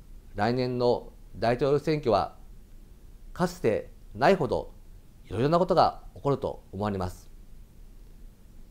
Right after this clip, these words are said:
全く目が離せません。以上、テキサスのルークでした。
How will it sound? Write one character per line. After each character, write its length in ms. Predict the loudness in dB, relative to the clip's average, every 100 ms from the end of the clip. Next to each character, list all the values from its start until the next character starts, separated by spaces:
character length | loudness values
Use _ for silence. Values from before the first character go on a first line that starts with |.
| -10
全 320 | -10 -4 -2
く 320 | 0 -2 -4 -10 -6
目 120 | 2
が 280 | 4 4 -2 -16 -18
離 160 | -8 0
せ 100 | 4
ま 80 | 4
せ 140 | 4
ん。 80 | -2 -8 -18 -18 -18 -18 -18 -16 -16 -18 -18 -18 -18 -18 -18 -20 -20 -4
以 80 | 8
上、 440 | 10 10 8 0 -14 -16 -4
テ 100 | -2
キ 60 | 2
サ 100 | 0
ス 120 | 2
の 260 | 0 0 -6 -16 -16 2
ル 180 | 4
ー 20 | 6
ク 80 |
で 80 | 4
し 80 | 4
た。 200 | 2 0